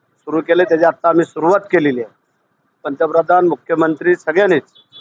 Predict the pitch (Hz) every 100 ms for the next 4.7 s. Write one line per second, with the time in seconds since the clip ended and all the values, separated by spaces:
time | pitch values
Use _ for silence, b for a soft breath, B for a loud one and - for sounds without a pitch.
0 | _ 165 175 170 165 185 185 185 175 185
1 | 180 175 156 165 170 175 - 156 170 -
2 | 165 156 156 151 156 165 131 - _ _
3 | _ _ 147 156 156 156 170 170 - 143
4 | 160 156 156 135 139 170